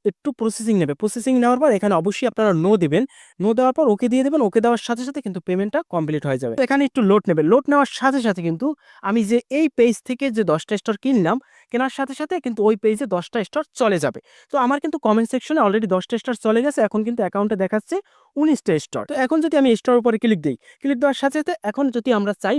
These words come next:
ম্যানুয়ালভাবে এখানে টাকার অঙ্ক দেওয়া আছে, আমরা যে কোনো টাকার স্টোর কিনতে পারি। তো এখান থেকে আমি স্টোর কিনবো না, already আমি স্টোর কিনছি। তো এখন আমি একটা স্টোর গিফট করব, যে আসলে গিফট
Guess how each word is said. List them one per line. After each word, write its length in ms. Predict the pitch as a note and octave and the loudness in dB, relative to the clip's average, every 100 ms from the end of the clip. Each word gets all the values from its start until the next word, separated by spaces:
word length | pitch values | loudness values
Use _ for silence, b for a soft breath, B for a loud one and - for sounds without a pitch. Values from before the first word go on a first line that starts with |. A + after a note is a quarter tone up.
| G#3+ | 2
ম্যানুয়ালভাবে 460 | F3+ G#3 G#3+ B3 B3+ | 2 2 2 0 0
এখানে 220 | F3+ F#3 D#4+ b b _ | 0 -2 -2 b b _
টাকার 220 | G3+ A3 G#3+ | -6 -2 0
অঙ্ক 120 | G#3 G#3+ G#3+ | 2 2 2
দেওয়া 140 | A3+ B3+ | 2 2
আছে, 100 | C4 | 0
আমরা 140 | G3 F#3 E3 | -2 -2 -2
যে 80 | G#3 | -4
কোনো 160 | A#3 C#4+ F#4+ _ _ | -2 -4 -6 _ _
টাকার 220 | F3+ C#4 F4 F#3+ | -4 -2 -4 -8
স্টোর 180 | - D4 D#4+ - | -6 -6 -4 0
কিনতে 220 | B3 G3+ | 2 2
পারি। 140 | D3+ A#2+ D#4 | 0 -2 -4
তো 40 | C#4+ | -2
এখান 160 | C#4+ D#4 | 0 0
থেকে 120 | D#4+ C#4+ | 2 4
আমি 80 | A#3+ A3 | 4 2
স্টোর 160 | - A#3+ | 2 0
কিনবো 180 | B3+ C4 E4 | 2 2 4
না, 40 | A#3+ | 4
already 240 | G3 G#3+ G#3+ | 4 4 2
আমি 80 | G#3 | 0
স্টোর 140 | - G#3 - | -2 -4 2
কিনছি। 280 | A#3+ - A3+ | 0 0 -8
তো 40 | - C4 | -8 -6
এখন 160 | C#4+ A#3+ G3+ | 0 0 2
আমি 100 | G3 G#3+ | 2 0
একটা 160 | - B3+ A3+ | 0 0 0
স্টোর 180 | - A#3+ | 0 -2
গিফট 180 | F3+ A3+ - | -2 -4 -2
করব, 160 | D3+ C#3+ D#3 | -2 -2 -2
যে 60 | F#3+ | -4
আসলে 200 | D#3+ A#3+ G#3 | -4 -6 -2
গিফট 280 | F3+ G#3+ _ | -2 -2 _